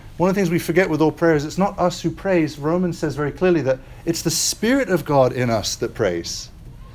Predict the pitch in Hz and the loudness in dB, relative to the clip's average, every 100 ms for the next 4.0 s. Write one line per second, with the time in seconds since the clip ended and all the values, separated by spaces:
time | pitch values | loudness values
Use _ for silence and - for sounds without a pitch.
0 | - - - - - 180 180 156 233 285 | -18 -18 -18 -10 -2 0 0 2 2 2
1 | - 220 190 180 160 196 202 175 - 175 | 2 0 2 0 2 2 2 2 -2 0
2 | 185 180 170 202 175 185 202 - - 196 | 2 2 0 2 4 2 -2 -4 -2 2
3 | 202 185 190 185 175 - 277 196 110 131 | 2 4 4 4 -2 0 0 2 2 0